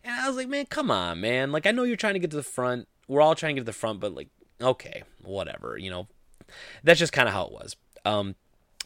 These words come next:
although a really funny experience. So my brother and I, my, my brother Joe bought me this shirt. Um, not the one I'm wearing in the video here, but he bought me, if you ever watched the movie Euro Trip, it's one of my favorite, like, stupid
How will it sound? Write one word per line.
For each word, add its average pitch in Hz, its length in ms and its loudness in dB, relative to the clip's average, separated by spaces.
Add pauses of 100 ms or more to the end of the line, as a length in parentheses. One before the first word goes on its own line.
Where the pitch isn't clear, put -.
(120)
although 131 280 8
a 113 80 4
really 156 260 4
funny 143 380 2
experience. 95 540 -4
So 110 380 2
my 110 140 0
brother 147 280 4
and 135 80 2
I, 90 240 -2 (120)
my, 98 160 -4
my 104 140 -2
brother 135 220 4
Joe 113 220 4
bought 104 340 0
me 98 140 -8
this 95 160 -6
shirt. 92 400 -2 (440)
Um, 101 260 -2
not 120 160 6
the 117 60 0
one 110 100 4
I'm 104 80 0
wearing 98 200 -2
in 90 60 -8
the 90 60 -8
video 95 280 -4
here, 92 240 -6
but 95 280 -2 (240)
he 139 140 -2
bought 127 380 2
me, 113 340 0
if 104 200 -8
you 123 80 4
ever 151 100 2
watched 156 200 2
the 151 80 -4
movie 131 200 0
Euro 101 280 0
Trip, 87 260 -8
it's 107 160 -4
one 156 100 4
of 143 40 4
my 131 60 6
favorite, 104 360 0
like, 92 200 -4
stupid 98 560 -6